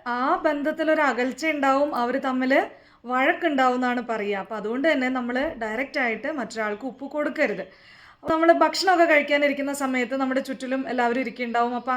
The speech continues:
ആ സമയങ്ങളിലൊക്കെ ഉപ്പ് നമ്മൾ കൈമാറണമെങ്കിൽ എന്ത് ചെയ്യും? നമ്മൾ ഡയറക്റ്റ് കയ്യിൽ കൊടുക്കണ്ട, ഒരു പാത്രത്തിലോ അല്ലെങ്കിൽ ഒരു ബൗളിലോ ഇട്ടിട്ട് അതിനങ്ങോട്ട് നീക്കി വെച്ച് കൊടുത്താൽ മതി. അപ്പോൾ ഈ, ഈ കാര്യങ്ങൾ ശ്രദ്ധിക്കുന്നതിൽ കൂടി നമ്മളുടെ വീട്ടിൽ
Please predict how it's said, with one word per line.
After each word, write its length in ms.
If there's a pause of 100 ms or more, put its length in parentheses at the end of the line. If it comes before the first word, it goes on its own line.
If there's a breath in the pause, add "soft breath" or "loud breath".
(120)
ആ 180
സമയങ്ങളിലൊക്കെ 640
ഉപ്പ് 220
നമ്മൾ 240
കൈമാറണമെങ്കിൽ 720
എന്ത് 160
ചെയ്യും? 220 (280 loud breath)
നമ്മൾ 280
ഡയറക്റ്റ് 420
കയ്യിൽ 260
കൊടുക്കണ്ട, 400 (240)
ഒരു 320
പാത്രത്തിലോ 560 (380 loud breath)
അല്ലെങ്കിൽ 260
ഒരു 80
ബൗളിലോ 440
ഇട്ടിട്ട് 320 (200)
അതിനങ്ങോട്ട് 500 (100)
നീക്കി 260
വെച്ച് 220
കൊടുത്താൽ 260
മതി. 240 (600 soft breath)
അപ്പോൾ 360
ഈ, 140 (180)
ഈ 120
കാര്യങ്ങൾ 520
ശ്രദ്ധിക്കുന്നതിൽ 680
കൂടി 280
നമ്മളുടെ 360
വീട്ടിൽ 340